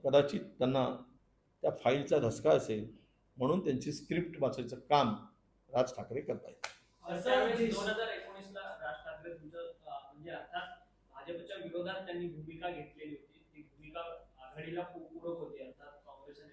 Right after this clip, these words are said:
Speaker 3: राष्ट्रवादीला. त्यावेळेस, अ, मग, अ, तुम्ही ज्या पद्धतीने बोलतायत की, अ, बिदागी, अ, त्यांना देण्यात आली असावी भाजपकडनं, त्यावेळेस देखील अशाच पद्धतीने आरोप फडणवीस यांच्याकडनं साफ करण्यात आलेले होते.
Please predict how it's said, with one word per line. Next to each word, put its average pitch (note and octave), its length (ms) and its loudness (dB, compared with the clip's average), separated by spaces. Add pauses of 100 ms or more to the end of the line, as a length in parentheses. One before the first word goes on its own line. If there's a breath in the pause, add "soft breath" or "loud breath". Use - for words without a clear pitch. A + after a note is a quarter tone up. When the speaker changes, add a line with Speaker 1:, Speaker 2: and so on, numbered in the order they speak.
Speaker 3:
राष्ट्रवादीला. - 640 -20 (460)
त्यावेळेस, F#3+ 560 -6
अ, - 420 -10
मग, E3+ 320 -12
अ, E3 360 -8
तुम्ही E3+ 200 -10
ज्या E3 100 -6
पद्धतीने E3 540 -10
बोलतायत D3+ 340 -10
की, E3 500 -20
अ, C3+ 80 -16 (100)
बिदागी, D#3 680 -10
अ, - 40 -20 (260)
त्यांना C#3+ 300 -14
देण्यात C#3+ 380 -16
आली C#3+ 180 -14
असावी C#3 260 -18
भाजपकडनं, - 720 -20 (480)
त्यावेळेस G3 540 -4 (180)
देखील F3 300 -4
अशाच F#3 340 -6
पद्धतीने F3 420 -4
आरोप E3+ 360 -4
फडणवीस E3 480 -10
यांच्याकडनं D#3 580 -14
साफ - 500 -16
करण्यात C#3 340 -16
आलेले - 280 -20
होते. - 60 -20